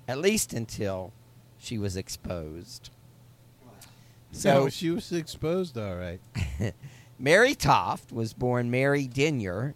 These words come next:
Speaker 1: in seventeen oh three in an area known as, and,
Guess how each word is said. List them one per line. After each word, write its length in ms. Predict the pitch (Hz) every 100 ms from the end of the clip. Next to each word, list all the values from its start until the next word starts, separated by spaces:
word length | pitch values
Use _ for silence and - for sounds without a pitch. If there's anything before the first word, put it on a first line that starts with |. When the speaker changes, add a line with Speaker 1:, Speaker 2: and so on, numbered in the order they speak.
| - -
Speaker 1:
in 260 | 98 101 104
seventeen 640 | - 135 175 - 170 160
oh 220 | 135 131
three 640 | 127 - 135 120 95 78 - - - - - - - - -
in 240 | - 120 123
an 160 | 120
area 580 | 117 139 175 190 185 180
known 520 | 160 139 143 143 143 120
as, 520 | 120 117 117 107 - - - - - - -
and, 240 | 110 110